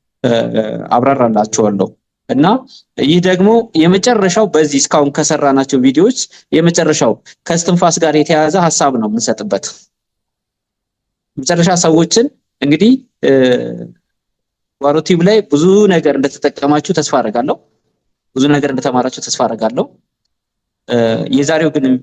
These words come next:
የዛሬው ቪዲዮ ግን የሚለየው፣ እ፣ ምናልባት፣ እ፣ በየቤታቸው ሆነው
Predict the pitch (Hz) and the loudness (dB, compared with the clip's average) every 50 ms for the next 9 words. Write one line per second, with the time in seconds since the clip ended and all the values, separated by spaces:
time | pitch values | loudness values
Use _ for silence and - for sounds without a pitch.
0 | - _ _ _ 127 131 131 151 151 151 147 143 139 135 139 135 131 139 127 127 | -8 _ _ _ -2 0 0 2 0 0 0 0 0 0 0 0 0 -2 -2 -2
1 | 131 135 143 143 139 143 143 147 143 175 220 277 - _ _ _ _ _ _ _ | -2 -2 -4 -4 -2 -2 -2 0 0 0 0 0 -2 _ _ _ _ _ _ _
2 | _ _ _ _ - 120 117 113 113 110 110 113 113 110 113 113 113 - - 135 | _ _ _ _ -4 -2 -2 0 0 -2 -2 -2 -2 -2 -2 -2 -4 -6 -8 -2
3 | 139 147 156 160 165 160 175 214 240 - - - - _ _ _ _ - 123 120 | 0 2 2 0 0 0 -2 -2 -2 -2 -6 -8 -8 _ _ _ _ -10 -10 -8
4 | 58 117 - 57 - _ _ _ _ _ _ _ _ _ _ _ _ _ _ _ | -8 -12 -12 -14 -18 _ _ _ _ _ _ _ _ _ _ _ _ _ _ _
5 | _ _ _ _ _ _ _ _ _ _ - 123 147 165 180 175 175 165 170 175 | _ _ _ _ _ _ _ _ _ _ -10 -4 0 2 2 4 4 2 0 0
6 | 165 156 156 - 156 143 131 - 139 123 117 123 120 113 | 0 -2 -2 0 -2 -2 0 0 -2 -2 0 0 0 0